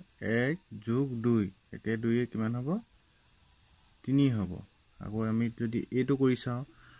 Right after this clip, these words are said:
পাঁচ যোগ দুই কিমান হ'ব? পাঁচ, ছয়, সাত হ'ব। ইয়াত কিমান হ'ব? সাত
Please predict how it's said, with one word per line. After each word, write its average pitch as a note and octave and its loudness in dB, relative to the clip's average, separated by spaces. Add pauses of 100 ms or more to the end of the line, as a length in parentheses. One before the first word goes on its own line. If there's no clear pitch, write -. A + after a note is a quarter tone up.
(280)
পাঁচ C3 2 (460)
যোগ B2+ 2 (380)
দুই A2+ 2
কিমান A2 0
হ'ব? A#2+ -2 (840)
পাঁচ, B2+ 2 (160)
ছয়, A#2 -2 (300)
সাত B2+ 2
হ'ব। G2+ -10
ইয়াত G2+ -4
কিমান G#2 -4
হ'ব? A#2 -4 (1300)
সাত A2 -2